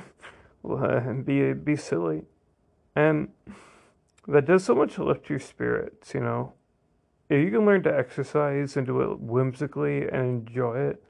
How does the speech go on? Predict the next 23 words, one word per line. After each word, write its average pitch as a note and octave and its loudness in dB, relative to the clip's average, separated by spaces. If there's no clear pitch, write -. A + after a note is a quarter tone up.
one F3 4
of C#4 0
the B3+ 4
most D3 6
sincere C3 0
forms A#2+ -2
of B2 -8
exercise A#2 -4
is B2+ -6
just - -14
dancing D3+ 0
to D3+ 0
music. C3+ -6
Just - -20
put G3 4
on A#3 4
music D3+ 0
you - -2
like - -6
and B2+ -6
get C#3+ 2
up C3+ 2
and C3 -8